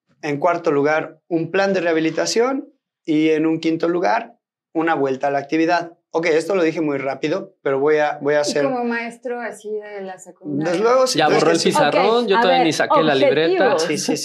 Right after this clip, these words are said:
Speaker 1: sí.
Speaker 2: El debe de debe y luego así
Speaker 1: Casi,
Speaker 2: de
Speaker 1: casi, casi, casi.
Speaker 2: <laughs>
Speaker 1: Entonces, voy a empezar a ahondar esto, porque primero el reconocimiento, ¿no?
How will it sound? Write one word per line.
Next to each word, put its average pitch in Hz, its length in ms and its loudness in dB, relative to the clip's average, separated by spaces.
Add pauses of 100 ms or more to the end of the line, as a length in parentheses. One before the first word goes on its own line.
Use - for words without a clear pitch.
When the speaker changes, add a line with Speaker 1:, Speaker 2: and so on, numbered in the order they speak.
(140)
Speaker 1:
sí. - 80 -8
Speaker 2:
El 262 180 0
debe 330 320 0
de 269 160 2
debe 175 400 -2
y 180 120 0
luego 226 260 -2
así 214 100 -6
Speaker 1:
Casi, 208 300 0
Speaker 2:
de 180 60 -2
Speaker 1:
casi, 185 360 -2
casi, 180 280 -6
casi. 165 260 -4
Speaker 2:
<laughs> 415 160 -2
Speaker 1:
Entonces, 202 400 0 (100)
voy 170 200 0
a 240 60 2
empezar 160 360 -2
a 160 60 2
ahondar 127 380 -4
esto, - 240 -16
porque 123 360 -12 (340)
primero 269 380 2
el 208 80 0
reconocimiento, 143 720 -2
¿no? 190 260 -8